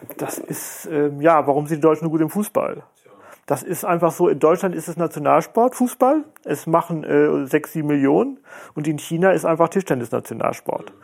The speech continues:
Die, ich weiß nicht, wie viele Millionen die haben, aber es ist ein zweistelliger Millionenbetrag. Und da läuft Tischtennis im Fernsehen zur besten Sendezeit.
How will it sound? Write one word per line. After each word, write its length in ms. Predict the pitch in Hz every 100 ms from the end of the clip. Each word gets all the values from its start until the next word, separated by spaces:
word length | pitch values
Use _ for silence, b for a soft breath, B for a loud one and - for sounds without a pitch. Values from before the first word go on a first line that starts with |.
| B _
Die, 60 | 160
ich 120 | -
weiß 200 | 156 147
nicht, 80 | 139
wie 80 | 156
viele 160 | 190
Millionen 320 | 160 143 135 131
die 120 | 135
haben, 220 | 127 147
aber 140 | 139
es 100 | 139
ist 100 | 135
ein 100 | 139
zweistelliger 800 | - 147 180 - - 135 120 120 117
Millionenbetrag. 800 | 113 113 117 113 _ - 135 - B B B
Und 160 | 143 143
da 140 | 147
läuft 320 | 180 180 180
Tischtennis 580 | 185 185 180 170 165 -
im 200 | 160 147
Fernsehen 420 | 160 165 180 160
zur 80 | 160
besten 260 | 156 156 156
Sendezeit. 640 | 170 156 - - - -